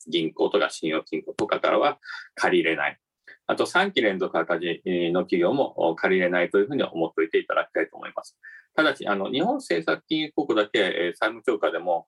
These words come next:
えーっと、まあ、えー、なんですかね、えー、資本みなしローンみたいなのがありますので、えー、そういったもので、えー、いける可能性はゼロじゃないんですけども、必ずいけるかと言われるとちょっと微妙ですので、まあ、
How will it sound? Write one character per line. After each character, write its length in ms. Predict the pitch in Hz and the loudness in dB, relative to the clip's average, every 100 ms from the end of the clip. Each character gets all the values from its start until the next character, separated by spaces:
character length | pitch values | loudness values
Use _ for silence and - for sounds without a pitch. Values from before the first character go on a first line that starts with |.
| - | -4
え 160 | 76 | -4
ー 20 | - | -4
っ 20 | |
と、 540 | - - - - - - | -8 -8 -8 -10 -12 -6
ま 120 | - | -4
あ、 80 | - - - - - _ - | -4 -6 -6 -8 -14 _ -4
え 60 | - - - - - - - - | -4 -4 -6 -8 -8 -10 -14 -8
ー、 20 | - | -4
な 100 | 71 | -4
ん 40 | |
で 60 | 71 | -6
す 80 | |
か 100 | - | -6
ね、 180 | 82 - _ - - _ - | -6 -6 _ -10 -10 _ -2
え 40 | |
ー、 440 | 76 71 - - - - | -2 -2 -6 -10 -14 -10
資 160 | - - | -4 0
本 200 | 123 123 | 2 2
み 80 | 120 | 2
な 120 | 120 | 0
し 100 | - | 2
ロ 120 | 117 | 2
ー 40 | |
ン 40 | 101 | 2
み 80 | - | 0
た 80 | |
い 20 | 69 | -2
な 80 | |
の 60 | 67 | 0
が 80 | 73 | -2
あ 20 | |
り 80 | 82 | 0
ま 120 | 90 | -2
す 120 | - | -4
の 100 | - | -4
で、 180 | 76 73 _ - - - - | -4 -4 _ -20 -20 -10 -2
え 340 | 80 76 76 76 | 0 0 -2 -2
ー、 20 | |
そ 180 | - 117 | 0 0
う 40 | |
い 40 | |
っ 20 | 117 | 0
た 100 | 117 | 0
も 160 | 117 | 2
の 140 | 110 82 | 2 2
で、 260 | 80 - - | 0 -4 -2
え 60 | 80 | -2
ー、 20 | |
い 120 | 76 76 | -2 0
け 100 | 101 | 0
る 80 | |
可 120 | - 107 | 0 -2
能 100 | 98 | 0
性 100 | 87 | 0
は 100 | 78 | 2
ゼ 100 | 131 | 2
ロ 140 | 175 | 2
じ 60 | 82 | 0
ゃ 60 | |
な 120 | 78 | -2
い 60 | 78 | -8
ん 40 | |
で 80 | 76 | -8
す 100 | - | -10
け 80 | - | -8
ど 80 | 92 | -4
も、 240 | 92 - - 80 - | -4 -4 -4 -4 -6
必 320 | - 101 123 123 | -6 0 0 2
ず 80 | |
い 80 | 117 | 0
け 100 | 131 | 0
る 80 | - | 0
か 60 | 73 | -4
と 80 | - | -4
言 60 | |
わ 80 | 76 | -6
れ 60 | - | -6
る 60 | |
と 100 | - | -6
ち 80 | - | -6
ょ 40 | |
っ 60 | - - | -4 -6
と 140 | - | -6
微 140 | 80 78 | -4 -2
妙 140 | 80 | -4
で 100 | 80 | -4
す 100 | - | -6
の 100 | 80 | -6
で、 100 | - - | -6 -2
ま 160 | 85 | -2
あ、 60 | 73 | -2